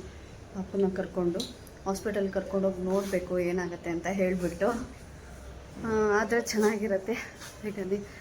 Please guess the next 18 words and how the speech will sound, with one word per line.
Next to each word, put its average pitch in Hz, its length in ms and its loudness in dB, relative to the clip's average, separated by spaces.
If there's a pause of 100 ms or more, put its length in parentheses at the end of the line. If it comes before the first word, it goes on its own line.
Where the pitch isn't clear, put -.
(260)
ನಮಗೂ 202 220 2
ಪಾಪು 196 340 0
ಇವತ್ತಾಗ್ಬೋದಾ, 190 680 4
ನಾಳೆ 185 240 2
ಆಗ್ಬೋದಾ, 185 300 0
ಇವತ್ತಾಗ್ಬೋದಾ, 185 560 0
ನಾಳೆ 185 260 4
ಆಗ್ಬೋದಾ 202 360 2
ಅನ್ನೋದು 196 300 4
ಒಂಥರ 190 260 -2
ಕ್ಯೂರಿಯಾಸಿಟಿ 214 520 0
ಥರ 185 180 -2
ಆಗ್ಬಿಟ್ಟಿದೆ. 180 520 -2 (420)
ಸ್ವಲ್ಪ 240 260 4
ಪೇಯ್ನ್ 220 300 4
ಅಂದ್ರೂ 208 400 0
ಟೆನ್ಷನ್ 202 360 0
ಆಗುತ್ತೆ. 185 540 0